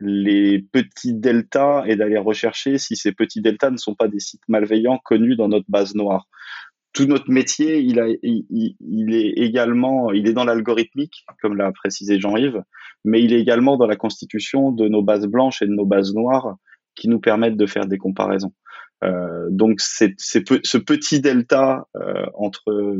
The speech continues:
V L C et, euh, le V L C malveillant.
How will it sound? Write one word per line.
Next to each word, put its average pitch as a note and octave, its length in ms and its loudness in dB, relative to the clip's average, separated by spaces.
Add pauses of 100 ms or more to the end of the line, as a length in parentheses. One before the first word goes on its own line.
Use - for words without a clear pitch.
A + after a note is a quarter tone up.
(140)
V A2 120 2
L G#2 140 0
C A#2+ 520 2
et, G#2 280 0
euh, F#2+ 80 -2 (200)
le G2+ 180 0
V G#2 180 2
L G2 80 -4
C - 200 -4
malveillant. G2 560 -2